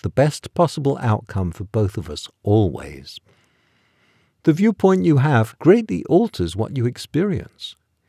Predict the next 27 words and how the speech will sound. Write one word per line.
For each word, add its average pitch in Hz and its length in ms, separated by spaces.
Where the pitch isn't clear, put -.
If, 180 380
for 113 160
example, 104 560
you 160 280
look 135 220
at - 100
similarities 120 960
rather 110 360
than 107 260
differences, 123 680
what 131 320
you 226 80
perceive 101 760
is - 180
quite - 420
altered. - 540
For 107 200
Phil 110 220
and 101 160
I, 95 240
this 95 240
is 110 100
such - 280
a 139 60
strong 135 480
shared 135 420
intention 131 640